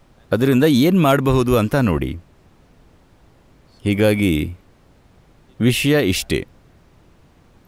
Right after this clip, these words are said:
ಒಬ್ಬ ವ್ಯಕ್ತಿಗೆ ಕೀಬೋರ್ಡ್ ಟಚ್ ಸ್ಕ್ರೀನ್ ಇದ್ದ ಹಾಗಿದೆ, ಮತ್ತೊಬ್ಬರಿಗೆ ಅದು ಬರೀ ಮಾತಿನ ಸೂಚನೆ, ಕೆಲವರ ಫೋನ್ ತರಹ. ಆ ಥರದ ಫೋನ್ ಇರ್ಬೇಕಲ್ಲ?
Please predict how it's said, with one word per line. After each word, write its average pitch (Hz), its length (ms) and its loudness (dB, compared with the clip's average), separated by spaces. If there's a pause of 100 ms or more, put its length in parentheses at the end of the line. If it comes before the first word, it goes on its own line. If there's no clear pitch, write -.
ಒಬ್ಬ 123 160 0
ವ್ಯಕ್ತಿಗೆ 156 600 0 (920)
ಕೀಬೋರ್ಡ್ 165 640 0 (560)
ಟಚ್ 147 280 -2
ಸ್ಕ್ರೀನ್ 151 440 0
ಇದ್ದ 117 200 0
ಹಾಗಿದೆ, 110 640 0 (1900)
ಮತ್ತೊಬ್ಬರಿಗೆ 185 600 0 (380)
ಅದು 156 180 0
ಬರೀ 165 280 2
ಮಾತಿನ 151 440 2
ಸೂಚನೆ, 110 540 -2 (460)
ಕೆಲವರ 143 380 2
ಫೋನ್ 147 320 0
ತರಹ. 101 280 2 (1600)
ಆ 117 100 2
ಥರದ 139 300 -2
ಫೋನ್ 165 260 2
ಇರ್ಬೇಕಲ್ಲ? 165 580 0